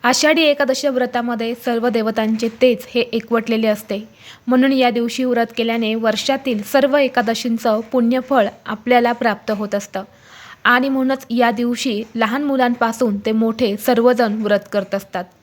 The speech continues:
हिंदू धर्मग्रंथांमध्ये आषाढी एकादशीला विशेष महत्त्व दिलं जातं.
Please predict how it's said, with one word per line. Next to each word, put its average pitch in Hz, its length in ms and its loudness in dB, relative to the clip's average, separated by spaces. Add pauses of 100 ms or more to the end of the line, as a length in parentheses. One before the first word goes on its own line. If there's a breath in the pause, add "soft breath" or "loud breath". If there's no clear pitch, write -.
(640 loud breath)
हिंदू 294 280 4
धर्मग्रंथांमध्ये 277 1000 0 (100)
आषाढी 247 400 0
एकादशीला 233 720 0
विशेष 254 480 0
महत्त्व 220 380 0
दिलं 202 240 -2
जातं. 196 300 -4